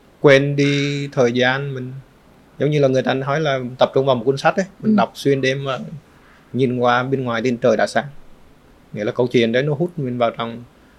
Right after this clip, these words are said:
Speaker 1: à, mình làm tập trung cái gì đó, mình nhập tâm hoàn toàn vào cái đấy.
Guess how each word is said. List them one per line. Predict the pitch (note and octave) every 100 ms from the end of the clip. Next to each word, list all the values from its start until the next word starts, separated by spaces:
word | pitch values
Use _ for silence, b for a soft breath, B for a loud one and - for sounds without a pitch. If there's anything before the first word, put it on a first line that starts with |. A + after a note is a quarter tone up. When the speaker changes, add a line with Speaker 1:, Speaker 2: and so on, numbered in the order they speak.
| b _ -
Speaker 1:
à, | A#2 G#2+
mình | A#2 A#2+
làm | A2+ A2
tập | A2+ -
trung | B2 B2+
cái | B2
gì | A#2
đó, | A#2+
mình | C3+ A#2 A2+ - G2 -
nhập | A#2 A#2 -
tâm | A#2 B2
hoàn | B2+ A2+
toàn | A2 G#2
vào | G#2
cái |
đấy. | A2+